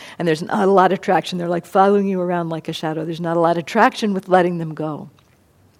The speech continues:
So what I want to encourage here, again, this is betraying a little bit of a, um,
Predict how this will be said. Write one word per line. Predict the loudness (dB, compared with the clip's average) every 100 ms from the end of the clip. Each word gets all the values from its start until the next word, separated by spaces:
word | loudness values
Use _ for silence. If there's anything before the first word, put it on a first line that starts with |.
| _ _ -20 -20 -4
So | 0
what | 4 4
I | 4
want | 2 0
to |
encourage | -4 -2 0 0 -2
here, | -6 -4 -4 -6 -12 -14 -6
again, | 2 2 2
this | -2 -2
is | -4 -8 -20 _ _ _ _
betraying | -4 2 8 8 8 4
a | 4
little | 4 4 4
bit | 2 2
of | 2 2
a, | 2 4 2 2 0
um, | -2 -4 -4 -4 -8